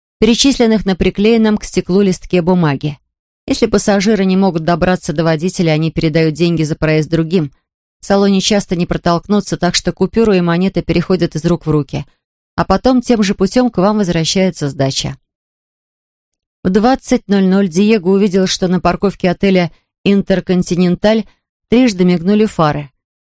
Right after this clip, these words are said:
Обменявшись взглядами с Корделией, он вышел из машины.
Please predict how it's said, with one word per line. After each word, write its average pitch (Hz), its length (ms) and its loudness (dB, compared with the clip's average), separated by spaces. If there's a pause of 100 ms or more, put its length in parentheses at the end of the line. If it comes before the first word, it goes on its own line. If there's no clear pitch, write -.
(180)
Обменявшись 185 760 0
взглядами 165 580 0
с - 60 -6
Корделией, 180 640 0
он 202 180 2
вышел 180 300 0
из 156 100 -4
машины. 170 500 -2